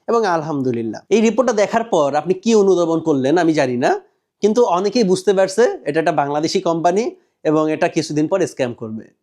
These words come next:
এইগুলো যারা বুঝছেন, বিটিআর বেসে জয়েন হওয়ার দরকার নেই, আগে কোম্পানিটাকে বুঝেন, এই পর্যন্ত কোম্পানি কি কি করেছে,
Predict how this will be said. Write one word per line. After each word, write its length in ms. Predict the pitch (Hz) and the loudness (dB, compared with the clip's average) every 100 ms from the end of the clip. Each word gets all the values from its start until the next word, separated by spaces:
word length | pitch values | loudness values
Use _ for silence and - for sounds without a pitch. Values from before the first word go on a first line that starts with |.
| _ _ _ _ | _ _ _ _
এইগুলো 380 | 160 180 185 214 | 0 0 2 0
যারা 200 | 175 180 | 0 0
বুঝছেন, 420 | 165 165 165 208 370 381 _ - | 0 -2 -2 -2 -2 -4 _ -4
বিটিআর 340 | 147 143 165 | 0 2 0
বেসে 220 | 160 165 160 | 0 -2 0
জয়েন 320 | 139 143 147 | 2 2 2
হওয়ার 260 | 165 156 | 0 0
দরকার 300 | 147 143 156 | 0 0 0
নেই, 200 | 156 196 339 - _ _ - | 0 0 -2 -8 _ _ -6
আগে 160 | 196 220 | -4 0
কোম্পানিটাকে 580 | 220 208 214 208 190 | 0 0 0 0 0
বুঝেন, 320 | 190 175 185 392 - _ | 2 2 2 -2 -6 _
এই 120 | 160 | -2
পর্যন্ত 340 | 160 175 160 175 | 0 0 -2 -2
কোম্পানি 360 | 170 156 165 | -2 -2 -4
কি 160 | 151 175 | -6 -6
কি 140 | 175 | -4
করেছে, 400 | 170 156 135 - | 0 0 0 -2